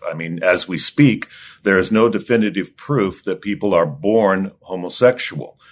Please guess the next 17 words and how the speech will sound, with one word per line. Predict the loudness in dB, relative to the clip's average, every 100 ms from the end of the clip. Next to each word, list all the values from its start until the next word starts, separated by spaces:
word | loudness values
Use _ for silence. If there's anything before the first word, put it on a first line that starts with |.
| -20 _ _ 0
um, | 4 4 2 -4 -8
despite | -10 -10 0 2 2 -2
some | -8 -6 -6 -6
pretty | -2 0
valiant | 4 4 2 2
efforts | 2 2 -6
over | -6
the | -4
last | 0 0 -2
couple | -8 -4
of | -2
decades | 0 0 -2 -6
to | -8
prove | -4 -2
that | -2 0
they | 4
are. | 6 6